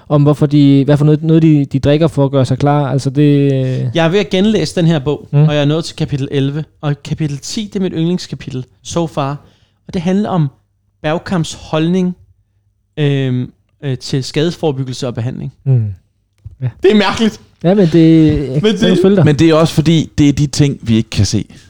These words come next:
Speaker 3: Vi ser så meget fodbold.
Speaker 2: Ja.
Speaker 3: Vi ser
Speaker 1: Præcis.
Speaker 3: jeg ved ikke, hvor mange gange halvfems minutter i løbet af en uge, og enten er det ude på stadion, eller også er det i T V,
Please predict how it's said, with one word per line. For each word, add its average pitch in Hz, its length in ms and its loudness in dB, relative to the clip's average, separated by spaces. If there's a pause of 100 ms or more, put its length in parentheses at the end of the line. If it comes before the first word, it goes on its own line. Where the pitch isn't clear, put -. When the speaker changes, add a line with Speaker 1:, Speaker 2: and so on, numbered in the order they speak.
(140)
Speaker 3:
Vi 135 120 4
ser 143 400 2
så 127 260 -2 (200)
meget 110 340 2
fodbold. 98 360 0 (580)
Speaker 2:
Ja. 120 120 -8
Speaker 3:
Vi 127 120 4
ser 139 360 2 (800)
Speaker 1:
Præcis. 123 400 -4
Speaker 3:
jeg 143 120 4
ved 156 140 4
ikke, 147 80 4
hvor 143 100 4
mange 127 280 2
gange 123 260 2
halvfems 117 460 0
minutter 113 280 4
i 95 60 4
løbet 101 300 2
af 95 100 2
en 90 80 2
uge, 95 240 0
og 107 120 2
enten 120 220 0
er 104 100 2
det 104 60 2
ude 123 120 4
på 113 120 -2
stadion, 120 540 0
eller 98 180 0
også 101 220 0
er - 20 0
det 101 80 0 (180)
i 120 140 2
T 101 40 -2
V, - 20 -4